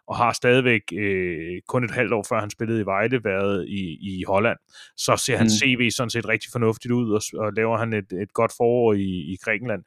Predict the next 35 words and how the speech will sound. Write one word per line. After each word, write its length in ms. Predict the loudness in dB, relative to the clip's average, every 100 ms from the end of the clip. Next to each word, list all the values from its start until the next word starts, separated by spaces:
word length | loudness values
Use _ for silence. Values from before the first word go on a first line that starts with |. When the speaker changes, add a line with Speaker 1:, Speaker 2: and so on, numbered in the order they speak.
| -18 -20 _
Speaker 1:
jamen, 260 | -6 -6 -4
så 140 | -2
er 40 | -2
han 140 | -2
også 120 | -6 -6
nemmere 160 | -6
at 60 | -4
sælge, 280 | -4 -6 -10 _ -20 -20 -20 _
hvis 160 | -4
han 140 | -4 -4
ikke 140 | -4
har 100 | -6
en 60 | -6
fremtid 360 | -8 -8 -6 -8 -6
der, 180 | -8 -6
derefter. 360 | -4 -4 -6 -6
Så, 300 | 0 0 0
så 300 | -2 -2 2
win-win. 540 | 2 4 2 0 -6 -4
Øh, 140 | -2
det 80 | 0
vil 60 | 2
i 40 |
hvert 160 | 4 4
fald 100 | 2
være 80 | 0
fjollet 260 | 2 2 2
at 60 |
have 60 | 2
ham 120 | -2
rendende 340 | -2 -4 -2 -2
og 140 | 0
være 120 | -2
tredje 300 | -4 0 0
valg. 120 | -2